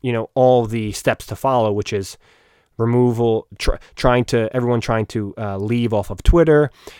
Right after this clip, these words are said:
everyone trying to set up Parler on all these different types of, uh, platforms. And in, in the, in the whole interim,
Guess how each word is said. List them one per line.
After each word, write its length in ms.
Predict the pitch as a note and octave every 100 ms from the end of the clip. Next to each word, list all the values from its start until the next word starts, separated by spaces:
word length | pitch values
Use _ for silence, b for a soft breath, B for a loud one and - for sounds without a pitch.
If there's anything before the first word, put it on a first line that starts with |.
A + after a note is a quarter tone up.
| B
everyone 460 | B2+ A#2 A2+ G#2 G#2 _ _ _ _ _ _ - -
trying 220 | A#2+ G#2+
to 100 | A2
set 160 | -
up 160 | G2 -
Parler 640 | - E3 D#3+ D3+ C#3+ C#3+
on 320 | A#2+ A2 G2+ G#2
all 160 | A#2 A2+
these 160 | G#2
different 240 | G2 G#2 G2
types 220 | F#2+ -
of, 200 | F#2 F2+ -
uh, 240 | G2 F2
platforms. 680 | - D3+ D3+ D3 C#3+ C#3 - _ _ _ _ _ _ _ _ _ _ _
And 220 | D#3+ D#3+ - _ -
in, 200 | D3+ D#3 D3
in 140 | C#3
the, 100 | C3+ - -
in 120 | C3+
the 100 | B2+
whole 400 | - E3+ G3 G3+
interim, 560 | E3+ F#3 - A2 G2+